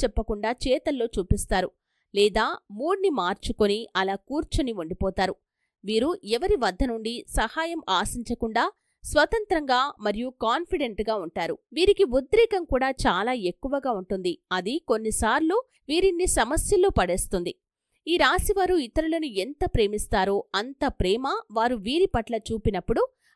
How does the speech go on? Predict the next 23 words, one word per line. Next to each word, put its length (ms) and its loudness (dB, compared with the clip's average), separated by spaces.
అంత 160 0
తీవ్రంగా 420 -2
బాధపడతారు. 640 -4
ఈ 20 2
రాశివారు 560 2
పురుషులు, 460 2
స్త్రీల 380 -2
మనస్సును 400 0
అర్థం 340 0
చేసుకోవటంలో 640 0
పొరపడి 440 6
మోసపోతారు. 640 -2
కావున 300 0
ప్రేమ 200 2
వివాహం 380 -2
ఈ 100 0
రాశివారికి 640 -2
కలిసిరాదు. 580 -2
పెద్దలు 400 4
కుదిర్చిన 420 -2
సంబంధమే 560 -2
వీరికి 340 -4
మంచి 280 -2